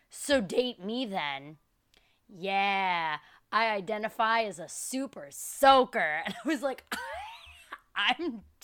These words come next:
done." Ugh, I loved it. They just looked very super masculine. I love that.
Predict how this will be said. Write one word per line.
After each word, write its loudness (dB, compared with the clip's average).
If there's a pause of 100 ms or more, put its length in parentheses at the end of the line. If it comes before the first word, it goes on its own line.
(140)
done." -8
Ugh, -6 (680)
I -8
loved -8
it. -12
They -4
just -14
looked -12 (160)
very -4 (360)
super 0
masculine. -2 (340)
I -6
love -8
that. -12